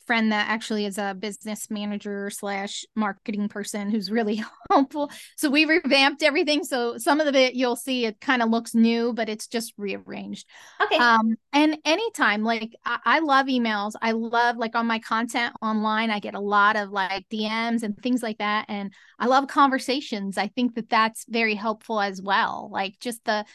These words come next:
Speaker 1: the be able to talk to each other. So, yeah.
Speaker 2: Absolutely. And you have a story of hope because you're standing here, you're smiling after horrific things that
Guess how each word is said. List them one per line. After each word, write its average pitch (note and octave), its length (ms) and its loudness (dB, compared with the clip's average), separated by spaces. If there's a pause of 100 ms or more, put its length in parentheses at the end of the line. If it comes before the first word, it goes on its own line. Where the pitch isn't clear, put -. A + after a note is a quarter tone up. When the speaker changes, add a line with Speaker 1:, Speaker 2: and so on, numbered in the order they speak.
(200)
Speaker 1:
the A#3 80 -2
be A3 180 2
able G#3 140 -6
to G#3 100 -14
talk - 380 0
to G3+ 120 -10
each G3+ 220 -12
other. - 400 -8
So, G3 400 0
yeah. A3 260 -2 (200)
Speaker 2:
Absolutely. B3 540 2
And C4 140 -2
you D4 100 0
have D4 180 4
a C#4 60 0
story B3+ 300 -2
of A3+ 80 2
hope A3 360 2
because G3+ 320 -2
you're G#3 80 -2
standing A3+ 380 -2
here, A3 260 0
you're G3 140 -2
smiling F#3 640 0
after F3+ 480 0
horrific G#3 560 2
things G3 360 -4
that F3+ 300 2